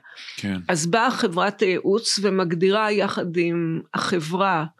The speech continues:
Speaker 2: מה הם הפרויקטים שהחברה צ-, יכולה להכניס כדי, אה, ל-, להתייעל, והטכ-, ו-, ואותה חברת ייעוץ מביאה את הדברים ליישום ראשוני. אחר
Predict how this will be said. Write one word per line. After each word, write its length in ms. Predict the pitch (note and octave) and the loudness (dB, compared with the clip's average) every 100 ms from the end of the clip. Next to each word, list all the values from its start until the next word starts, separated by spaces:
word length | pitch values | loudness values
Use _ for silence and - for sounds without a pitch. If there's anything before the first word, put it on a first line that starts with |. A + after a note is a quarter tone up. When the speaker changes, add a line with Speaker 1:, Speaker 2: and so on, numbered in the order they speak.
| _ - - - | _ -20 -20 -2
Speaker 2:
מה 300 | F#3 G3+ G#3+ | 2 2 2
הם 180 | G#3 F#3+ | 2 0
הפרויקטים 760 | F#3 F3 F#3+ F#3 - G#3 E3+ | 0 0 2 2 -2 -2 0
שהחברה 680 | E3 F3+ E3+ F3+ D3+ G3 G3+ | 0 -2 -2 -2 0 0 0
צ-, 180 | G3 - - | -2 -8 -6
יכולה 480 | G3+ F3+ - G3+ G3 | -2 0 2 2 2
להכניס 760 | F#3+ F3 - G#3+ A3+ G#3 - - | 0 0 -2 0 2 2 2 0
כדי, 640 | G3 D#3 G3+ F#3+ F3 E3+ - _ - - _ - | -2 0 2 4 2 -2 -8 _ -20 -20 _ -2
אה, 480 | F3 E3+ E3 D#3 - - - - | 2 2 2 0 -2 -6 -12 -2
ל-, 360 | G3 F#3 B3 - | 2 4 2 2
להתייעל, 800 | G#3 G3 F#3+ F#3 D3+ C3+ E3 G3 E4+ E4+ B3+ - _ | 2 2 0 -2 0 2 0 0 0 -4 -10 -16 _
והטכ-, 380 | F#3+ G3 G#3 A3 - | -2 0 -2 -4 -4
ו-, 380 | E3+ F#3 F3 F#3 - | -2 0 2 0 0
ואותה 340 | F3+ F3 A#3+ | -2 0 0
חברת 420 | C4 C4 C4 C4+ | 0 -2 0 0
ייעוץ 580 | C4 D#4 E4 D#4 - - - _ _ - | 0 2 2 0 -2 -4 -10 _ _ 0
מביאה 520 | G3+ E3+ G3 - A#3+ | 2 4 2 2 2
את 140 | B3+ B3+ | 2 0
הדברים 480 | F#3+ G3 A#3 A#3+ | 0 2 4 4
ליישום 540 | A3+ F#3+ F3 - A3+ G#3 | 4 4 2 4 4 6
ראשוני. 600 | G#3 - F#3+ E3 D#3+ - | 4 2 0 0 0 0
אחר 240 | - B3 | 0 0